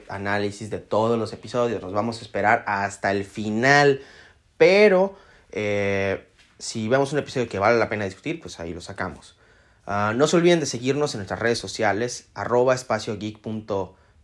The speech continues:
podcast en Instagram, para que estén pendientes de todos los episodios que estemos subiendo. Am,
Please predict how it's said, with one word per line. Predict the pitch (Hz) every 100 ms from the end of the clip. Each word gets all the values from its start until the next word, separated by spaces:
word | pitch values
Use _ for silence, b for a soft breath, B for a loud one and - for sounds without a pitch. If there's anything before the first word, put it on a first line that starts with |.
| _
podcast | 127 131 - 110 110 -
en | 92 101
Instagram, | 135 143 139 104 98 117 131
para | 95 95
que | -
estén | 127 127
pendientes | 123 117 117 117
de |
todos | 101 117
los | 117
episodios | - - 104 101
que |
estemos | - 98 101
subiendo. | - 87 101 113 107 101 - b b b b b
Am, | - 95 92 92 95 95 71